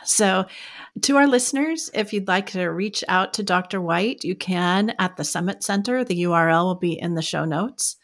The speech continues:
Additionally, if you need help with your child,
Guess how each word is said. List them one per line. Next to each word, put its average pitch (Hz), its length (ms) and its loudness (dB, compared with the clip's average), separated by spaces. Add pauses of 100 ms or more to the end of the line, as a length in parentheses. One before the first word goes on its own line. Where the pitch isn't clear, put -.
(440)
Additionally, 220 760 2
if 214 200 -2
you 226 160 0
need 294 200 0
help 190 500 -2
with 170 140 -4
your 175 100 -2
child, 185 320 -2